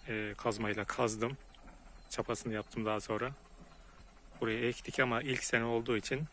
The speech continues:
toprak biraz verimsiz. O yüzden salatalıklar, biberler biraz böyle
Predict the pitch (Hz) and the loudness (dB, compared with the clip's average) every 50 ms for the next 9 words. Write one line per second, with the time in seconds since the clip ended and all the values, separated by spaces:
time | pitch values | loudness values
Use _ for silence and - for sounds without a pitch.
0 | - - - - - - - - 117 - - 123 113 - - 117 113 110 110 117 | -10 -16 -14 -14 -14 -10 2 2 2 4 4 0 2 4 4 4 4 4 4 2
1 | 113 113 113 110 - - 123 120 123 135 117 113 110 107 107 117 117 127 - - | 2 2 2 -2 -2 -2 -2 -2 2 2 2 2 2 0 -2 -2 -2 -2 -6 -12
2 | - - - - - - - - - - 113 113 104 - 117 110 - - 113 107 | -14 -16 -16 -16 -16 -14 -4 -4 0 2 2 0 2 2 0 0 0 0 0 2
3 | 113 - - - - 120 107 117 113 107 107 107 107 107 104 120 107 110 113 117 | 2 0 -2 0 0 2 4 4 2 4 2 0 0 0 0 0 2 2 2 2
4 | - - - - - - - - - - - - - - - - - - - - | 2 2 0 -6 -10 -16 -16 -16 -16 -16 -18 -18 -18 -18 -18 -18 -16 -16 -16 -14
5 | - - 120 104 92 98 110 120 | -6 -4 -4 -2 0 -2 -2 -4